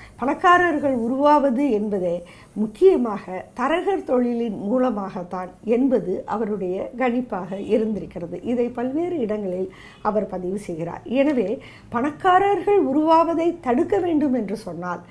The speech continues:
அதாவது அதிகமான மேலும் மேலும் சொத்து சேர்க்கின்ற, தவறான வழியில் சொத்து சேர்க்கின்ற பணக்காரர்கள் உருவாவதை ஒரு சமுதாயம் தடுக்க வேண்டும் என்று சொன்னால்,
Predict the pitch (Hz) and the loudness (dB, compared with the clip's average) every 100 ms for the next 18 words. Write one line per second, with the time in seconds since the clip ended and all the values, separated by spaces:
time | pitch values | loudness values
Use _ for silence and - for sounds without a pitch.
0 | - - - 247 262 285 359 440 440 - | -20 -10 0 8 8 8 6 6 4 -2
1 | 208 269 320 285 285 269 262 294 - - | 0 2 4 4 4 2 0 -2 -6 -16
2 | - - - 226 320 320 320 330 349 294 | -20 -12 0 4 6 6 4 4 0 0
3 | 254 - 294 240 233 214 220 208 254 269 | -2 0 0 2 0 -2 -6 0 2 2
4 | - 196 190 285 349 370 339 277 254 247 | -2 -4 2 2 2 0 2 2 4 0
5 | 226 226 214 247 226 202 - 202 202 240 | -2 -4 -2 -4 -2 -4 -4 -4 -2 -2
6 | - - - - - - 247 320 330 330 | -2 -10 -20 -20 -20 0 2 2 2 2
7 | 330 277 330 - 208 240 254 240 233 233 | 2 0 -2 -2 -2 2 4 4 4 0
8 | 226 220 196 - 220 269 277 254 - 190 | 0 -2 -2 -2 0 2 2 0 -2 -4
9 | 233 269 233 208 196 175 190 - 170 180 | 0 2 2 0 -6 -8 -10 -10 -8 -6
10 | 180 | -8